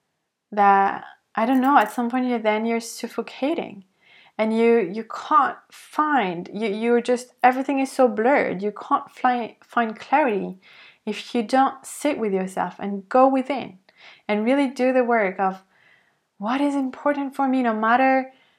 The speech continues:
no matter what other people may think or do,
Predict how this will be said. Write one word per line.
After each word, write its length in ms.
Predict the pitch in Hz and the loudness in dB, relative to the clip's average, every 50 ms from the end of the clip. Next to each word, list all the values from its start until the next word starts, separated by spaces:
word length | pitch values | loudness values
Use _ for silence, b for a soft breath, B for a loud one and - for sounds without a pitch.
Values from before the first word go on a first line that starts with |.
| b b _ | b b _
no 80 | 220 220 | -2 0
matter 480 | 220 220 226 240 254 277 277 277 269 247 | 4 6 6 8 8 8 6 6 4 2
what 580 | 208 202 196 180 - - - 190 226 233 240 | 0 -6 -8 -10 -10 -12 0 4 6 6 6
other 240 | - 233 247 262 254 | 6 6 6 6 4
people 320 | 254 - 247 247 254 254 240 | 2 0 -4 -2 -2 -2 -2
may 260 | 226 208 208 202 196 | -2 -2 -4 -4 -6
think 420 | 196 _ - 254 269 269 254 - | -6 _ -2 -2 -2 -2 -2 -2
or 140 | 226 202 190 | 0 0 0
do, 580 | 185 180 185 - 247 262 247 208 165 160 180 | -2 -2 -2 0 0 2 2 0 0 -2 -6